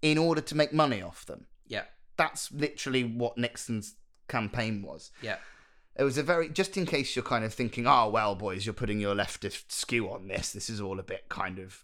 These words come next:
Speaker 1: uh, much." If you look at, um, the, the Watergate, if you listen to,
Speaker 2: Mm.
Speaker 1: rather, the Watergate tapes that obviously were exposed years later,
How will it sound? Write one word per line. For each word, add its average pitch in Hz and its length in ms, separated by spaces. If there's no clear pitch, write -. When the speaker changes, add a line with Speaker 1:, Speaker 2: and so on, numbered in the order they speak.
Speaker 1:
uh, 87 420
much." - 600
If - 320
you 165 280
look 135 420
at, 101 220
um, 95 440
the, 101 280
the 104 120
Watergate, 104 540
if - 120
you 98 80
listen 104 280
to, - 120
Speaker 2:
Mm. 110 100
Speaker 1:
rather, 85 340
the 107 80
Watergate 104 560
tapes - 540
that 110 100
obviously 98 300
were 92 160
exposed 98 760
years 98 220
later, 107 440